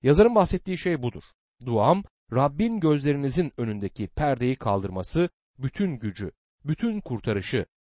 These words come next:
bütün sevgisi ve size olan bütün ilgisiyle İsa Mesih'i sizin için tam bir gerçek yapmasıdır." "Bana neden yozlaşma ve adaletsizlikle savaşmıyorsun?" diye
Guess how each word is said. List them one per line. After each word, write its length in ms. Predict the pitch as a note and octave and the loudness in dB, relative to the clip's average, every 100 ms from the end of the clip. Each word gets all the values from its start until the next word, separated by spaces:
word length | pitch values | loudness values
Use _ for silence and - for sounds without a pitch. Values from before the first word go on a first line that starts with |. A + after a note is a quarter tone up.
| _ | _
bütün 260 | C#3 - G#3+ | -8 -2 -2
sevgisi 760 | - E3+ C#3+ C#3 C3+ - G3 E3+ | 0 2 2 0 -4 -2 -2 0
ve 100 | B2+ | -4
size 260 | B2 A#2+ | -4 -2
olan 380 | D3+ A#2+ A2 G2+ | 0 2 0 -2
bütün 220 | A2+ F#3+ | -8 -4
ilgisiyle 680 | C3+ A2 G#2+ G#2+ F#2+ D3+ F3 _ _ - | -4 -6 -8 -6 2 4 2 _ _ 0
İsa 440 | F3 F#3 G#3 F#3+ | 2 2 4 2
Mesih'i 560 | F3 C#3 C3 A2 F3+ G3 | 2 -2 -4 -4 -4 -4
sizin 340 | - C3+ E3 | -6 -2 -2
için 300 | A2+ - E3+ - _ _ | -2 -6 -6 -8 _ _
tam 320 | - D#3 G3+ F#3 | -6 -2 2 4
bir 100 | E3+ | 6
gerçek 440 | C#3 A#2+ B2 - | 6 4 0 -4
yapmasıdır." 560 | G2+ - - - - - _ - | -6 -6 -12 -12 -18 -20 _ -2
"Bana 240 | C#3 G3 | 2 4
neden 280 | G3+ F3+ G3+ | 4 4 4
yozlaşma 680 | G3+ C#3 B2 A#2 D3+ C3+ F2+ | 4 4 2 0 0 0 0
ve 180 | A#2 C3 - | -4 -4 -2
adaletsizlikle 880 | B2 B2 A#2+ A#2 - C#3+ F3 - D3+ | 0 2 2 0 -4 -6 -6 -2 -2
savaşmıyorsun?" 760 | - C#3+ D3+ - G2+ F#2 G2 F2+ | 4 4 4 0 -8 -8 -12 -8
diye 240 | A#2 F#3 | -6 -6